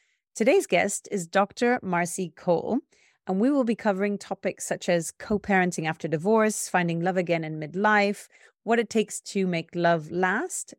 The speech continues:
daily holistic health, self tune-in and tune-up,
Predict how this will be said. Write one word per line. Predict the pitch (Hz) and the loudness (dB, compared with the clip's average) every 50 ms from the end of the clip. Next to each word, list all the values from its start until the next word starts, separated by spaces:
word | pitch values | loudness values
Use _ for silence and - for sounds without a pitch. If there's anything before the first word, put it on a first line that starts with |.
| - 175 | -6 0
daily | 175 202 214 220 220 220 202 | 2 2 4 4 2 2 0
holistic | 180 202 196 190 - - 190 - | 0 0 0 0 -2 -4 -10 -8
health, | - - 180 170 170 170 _ _ - | -4 -2 0 0 0 -2 _ _ -18
self | - - - 170 170 - - | -10 -4 -2 -2 -2 -4 -6
tune-in | - - 190 180 170 165 156 | -6 -4 -2 -2 -2 -2 -4
and | 151 151 156 | -6 -8 -8
tune-up, | - - 160 156 180 233 370 | -8 -6 -2 0 2 2 2